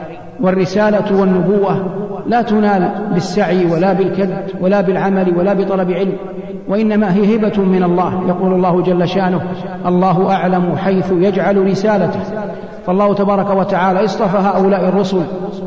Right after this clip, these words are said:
من بين خلقه أجمعين ومنحهم النبوة وأعطاهم الرسالة، فكانوا أئمة هدى ومصابيح دجى، نشر الله بهم دينه على مر العصور وكر الدهور، حجة من الله تبارك وتعالى على خلقه، كما قال الله تبارك وتعالى في النساء:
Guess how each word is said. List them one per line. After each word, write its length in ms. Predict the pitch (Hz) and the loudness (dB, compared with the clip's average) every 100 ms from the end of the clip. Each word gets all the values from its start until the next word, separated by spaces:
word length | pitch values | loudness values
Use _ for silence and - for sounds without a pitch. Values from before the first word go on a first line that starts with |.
| 175 | -2
من 160 | 185 190 | 0 2
بين 280 | 208 202 196 | 2 0 0
خلقه 460 | 202 185 190 190 | -2 -2 0 0
أجمعين 500 | 175 190 170 214 233 185 190 180 220 208 | 0 0 2 2 0 -2 -6 -8 -6 -2
ومنحهم 600 | 202 214 196 190 196 180 | 0 0 2 2 2 2
النبوة 480 | 180 170 196 185 | 2 2 0 0
وأعطاهم 560 | 185 196 190 196 185 185 | 0 0 0 0 2 2
الرسالة، 560 | 175 175 185 185 180 - - 185 185 - | 0 0 0 0 0 -4 -6 -10 -8 -4
فكانوا 460 | 180 202 196 185 185 | -2 0 0 0 2
أئمة 440 | 185 185 170 165 190 | 2 2 0 0 2
هدى 140 | 185 | 2
ومصابيح 680 | 175 180 175 190 185 180 185 | 2 2 0 0 2 2 2
دجى، 280 | 185 180 185 - 180 190 190 | 2 2 0 -2 -6 -6 -2
نشر 300 | 185 - 202 | 0 2 2
الله 320 | 196 196 185 185 | 2 2 2 2
بهم 320 | 185 185 160 | 2 2 2
دينه 420 | 190 196 180 196 - 190 196 | 2 2 2 0 -2 -6 -4
على 220 | 185 190 | 0 2
مر 120 | 185 180 | 2 2
العصور 560 | 185 165 185 190 190 180 | 2 0 0 0 2 0
وكر 220 | 165 196 | 0 0
الدهور، 640 | 180 180 170 170 226 185 - 180 180 226 - - - - 208 | 0 0 0 2 2 0 -4 -6 -6 -8 -10 -14 -16 -6 -2
حجة 440 | 220 185 202 208 | 0 0 0 2
من 220 | 190 190 | 2 2
الله 300 | 185 185 185 | 2 2 2
تبارك 400 | 185 185 185 180 | 2 2 2 2
وتعالى 540 | 185 180 180 165 185 180 | 0 0 0 0 0 0
على 260 | 175 170 | 0 0
خلقه، 300 | - 190 190 | 0 -2 -2
كما 300 | 160 208 214 | -2 0 0
قال 200 | 208 196 | 0 0
الله 260 | 185 185 185 | 0 0 0
تبارك 380 | 185 185 180 185 | 0 -2 -2 -2
وتعالى 520 | 175 175 170 180 170 | -2 -2 0 0 0
في 60 | |
النساء: 600 | 180 180 180 185 180 - | 0 -2 0 -2 -2 -8